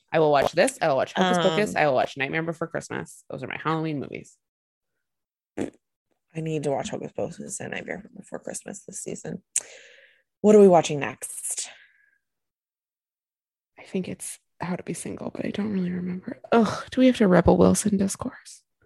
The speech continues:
Speaker 2: Yes.
Speaker 1: Um, yeah, next week we're watching How to Be Single. It's gonna be,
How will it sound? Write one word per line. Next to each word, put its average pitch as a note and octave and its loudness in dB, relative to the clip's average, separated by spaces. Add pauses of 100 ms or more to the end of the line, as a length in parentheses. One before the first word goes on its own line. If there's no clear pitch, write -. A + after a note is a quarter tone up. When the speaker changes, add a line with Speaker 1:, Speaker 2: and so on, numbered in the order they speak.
(1600)
Speaker 2:
Yes. - -8 (880)
Speaker 1:
Um, F#3+ 10
yeah, D#4 8
next G3+ 2
week A#3 8
we're G#3 8
watching G3 6
How F#3+ 6
to F3+ 4
Be F3 2
Single. D3+ 2
It's D3 -2
gonna D3 2
be, A2 -4